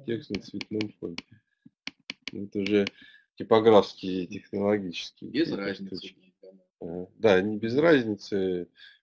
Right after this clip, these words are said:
Speaker 1: чтобы похоже было.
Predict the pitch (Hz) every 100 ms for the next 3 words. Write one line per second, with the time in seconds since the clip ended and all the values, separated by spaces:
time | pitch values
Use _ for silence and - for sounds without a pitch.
0 | _ 95 95 92 _ _ _ _ _ _
1 | 101 - - 104 - - - 98 - 92
2 | 90 82 85 82